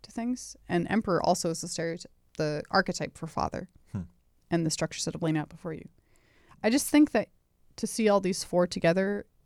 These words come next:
Speaker 1: and look how stern they all look, it's like four men looking really, like, determined. Um,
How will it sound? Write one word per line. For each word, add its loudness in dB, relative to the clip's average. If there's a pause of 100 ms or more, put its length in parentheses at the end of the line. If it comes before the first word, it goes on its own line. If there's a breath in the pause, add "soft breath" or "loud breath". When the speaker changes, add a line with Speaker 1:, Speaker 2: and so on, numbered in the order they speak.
Speaker 1:
and 2
look 0
how 4
stern 0
they 2
all 2
look, 2
it's -4
like -2
four 4
men 4
looking 0
really, 0
like, -6 (520)
determined. -8 (1120)
Um, -2